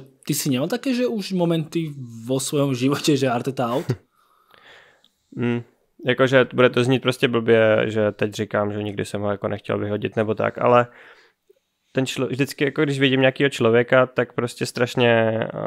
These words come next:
Speaker 2: dám na to, jak na mě působí. A tomuhle člověku jsem prostě strašně fandil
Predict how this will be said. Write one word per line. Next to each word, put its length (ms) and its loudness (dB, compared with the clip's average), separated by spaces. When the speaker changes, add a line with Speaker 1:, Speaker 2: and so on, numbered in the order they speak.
Speaker 2:
dám 260 6
na 100 2
to, 100 0
jak 160 0
na 100 2
mě 120 2
působí. 640 -4
A 100 2
tomuhle 380 2
člověku 340 2
jsem 160 -2
prostě 260 -2
strašně 360 0
fandil 580 2